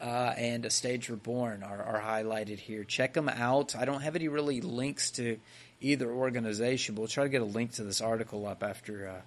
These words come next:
we post the podcast on our website. So come to our website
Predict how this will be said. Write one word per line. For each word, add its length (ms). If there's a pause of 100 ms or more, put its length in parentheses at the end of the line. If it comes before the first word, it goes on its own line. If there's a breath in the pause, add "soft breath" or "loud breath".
(440 soft breath)
we 100
post 320
the 60
podcast 560
on 140
our 260
website. 840 (500 soft breath)
So 140
come 220
to 180
our 140
website 840